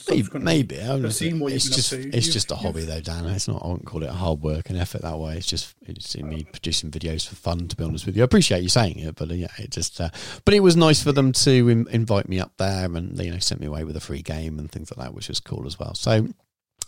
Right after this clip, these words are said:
Speaker 2: yeah, so, um, that was good. So it's a nice thing that's happened. It was wargaming related, but just not really, not really Middle Earth related. Um, and then the only thing I've done even slightly Middle Earth related was,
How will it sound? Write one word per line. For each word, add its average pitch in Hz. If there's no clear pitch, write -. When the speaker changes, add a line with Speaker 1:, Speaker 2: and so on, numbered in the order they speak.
Speaker 2:
yeah, 151
so, 117
um, 113
that -
was 151
good. 135
So 156
it's 147
a 165
nice 196
thing 139
that's 120
happened. 120
It 113
was 113
wargaming 123
related, 98
but 101
just 98
not 104
really, 90
not 95
really 85
Middle 85
Earth 85
related. 85
Um, 92
and 98
then 107
the 120
only 135
thing 117
I've 107
done 110
even 117
slightly 120
Middle 98
Earth 92
related 87
was, 82